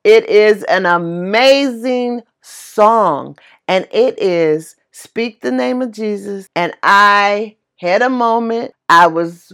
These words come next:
braiding my mother's hair. I had washed it, and I was just getting her together, and I just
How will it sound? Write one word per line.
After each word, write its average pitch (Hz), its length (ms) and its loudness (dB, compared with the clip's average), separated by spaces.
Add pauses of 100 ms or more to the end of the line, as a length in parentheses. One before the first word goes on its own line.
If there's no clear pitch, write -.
(140)
braiding 220 600 2
my 254 160 0
mother's 254 500 -4
hair. 247 520 -2 (120)
I 170 160 2
had 175 220 2
washed 196 420 2
it, 269 260 -4 (320)
and 185 560 0
I 180 140 4
was 180 180 -6
just 196 280 -8
getting 247 240 -2
her 262 160 -2
together, 262 680 -2 (400)
and 208 460 2
I 202 180 4
just 196 480 -2